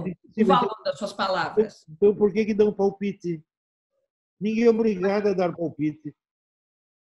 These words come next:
Speaker 1: Mas não é palpite. As pessoas estão tomando pra si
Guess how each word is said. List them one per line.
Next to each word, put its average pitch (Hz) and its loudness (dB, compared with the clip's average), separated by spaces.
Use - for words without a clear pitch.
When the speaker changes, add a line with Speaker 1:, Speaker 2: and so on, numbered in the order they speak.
Speaker 1:
Mas 277 -4
não 302 2
é 285 2
palpite. 233 -2
As 170 -10
pessoas 226 -6
estão 302 0
tomando 294 -2
pra 185 -4
si 233 -10